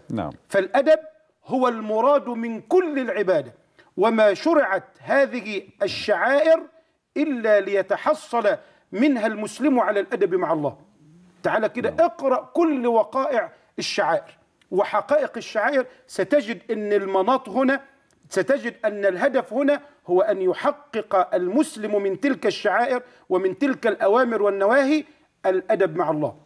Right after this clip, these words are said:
Speaker 1: سبحان الله.
Speaker 2: فالأدب
Speaker 1: مم.
Speaker 2: هو الذي يجعل القليل كثير.
Speaker 1: الله. طيب شيخ خالد، حضرتك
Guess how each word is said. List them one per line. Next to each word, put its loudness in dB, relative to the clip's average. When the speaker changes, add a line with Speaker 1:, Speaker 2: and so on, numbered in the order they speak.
Speaker 1:
سبحان -2
الله. -2
Speaker 2:
فالأدب 2
Speaker 1:
مم. -18
Speaker 2:
هو 2
الذي 0
يجعل 0
القليل -4
كثير. -8
Speaker 1:
الله. 0
طيب 0
شيخ -8
خالد، -2
حضرتك -2